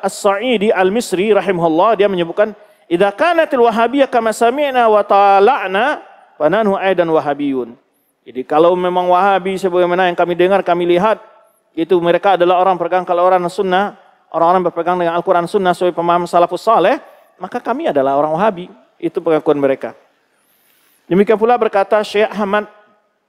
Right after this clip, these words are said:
Ibnu Hajar Ali Butami, eh, Abu Tami mengatakan, "Wa min muamalatillah lahum ay khusum da'wah binaqidi qasdihim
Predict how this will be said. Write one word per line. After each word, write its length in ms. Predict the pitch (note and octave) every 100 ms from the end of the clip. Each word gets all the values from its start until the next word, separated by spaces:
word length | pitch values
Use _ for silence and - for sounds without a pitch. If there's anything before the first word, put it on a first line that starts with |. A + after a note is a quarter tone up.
| _
Ibnu 240 | F#3 F#3
Hajar 340 | F3+ G#3 G3 F#3+
Ali 320 | F#3 G3+ F#3+ F#3+
Butami, 720 | F3+ F3+ G#3 E3+ F3 A#3 -
eh, 240 | - E3
Abu 320 | F3+ F3 F3+
Tami 480 | G3 G3 E3+ F#3+ C4 - _ _ _ _
mengatakan, 560 | F3+ F#3+ G3 F#3+ E3 - - _ _ _ _ _
"Wa 160 | E3 A3
min 160 | B3+
muamalatillah 720 | A#3+ B3+ D#4 D#4 C#4 A#3+ A3
lahum 400 | G3+ F3+ D#3+ F#3 G#3+ - _ -
ay 160 | F#3
khusum 400 | F#3 G#3 A#3+ A3
da'wah 720 | F3+ G3 C#3+ D#3 G3+ - -
binaqidi 640 | D#3 F#3+ F#3 E3+ A3+ A3+ F3+
qasdihim 640 | G#3 G#3 F3 F3+ G3+ B3+